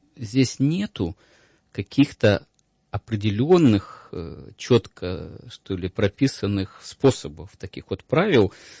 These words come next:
э, таких вот, э, методик, э, для всех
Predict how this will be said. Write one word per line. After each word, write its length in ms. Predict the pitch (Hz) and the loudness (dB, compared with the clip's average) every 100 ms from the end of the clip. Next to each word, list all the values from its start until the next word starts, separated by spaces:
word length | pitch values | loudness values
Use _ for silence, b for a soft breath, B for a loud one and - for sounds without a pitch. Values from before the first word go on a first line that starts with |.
| B - | B -16
э, 880 | 80 76 73 - 73 80 80 85 92 | -12 -12 -14 -18 -18 -16 -14 -14 -10
таких 300 | 110 104 107 | -4 -2 -2
вот, 180 | 101 - | -4 -8
э, 340 | 104 92 80 62 71 | -6 -4 -4 -8 -4
методик, 760 | 107 113 - 185 143 101 - | -2 0 4 4 4 -2 -8
э, 380 | - 95 92 95 71 | -12 -10 -10 -12 -16
для 600 | 107 107 104 110 104 92 | -16 -14 -4 -2 -2 -6
всех 500 | - - 135 - | -8 0 0 0